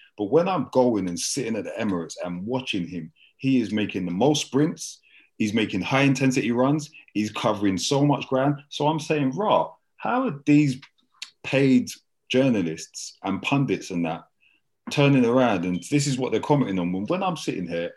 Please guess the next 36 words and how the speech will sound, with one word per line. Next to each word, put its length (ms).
I'm 200
seeing 440
so 340
much 300
that 100
I 40
wouldn't 320
see 220
otherwise 440
when 120
I'm 100
watching 240
the 60
game 260
at 100
home, 240
that 100
I'm 140
seeing 340
him 160
making 360
these 220
runs, 260
but 80
there's 160
no 80
one 140
to 100
find 300
him. 180
He's 200
making 600
forty-yard 480
dashes, 420
fifty-yard 520
dashes. 360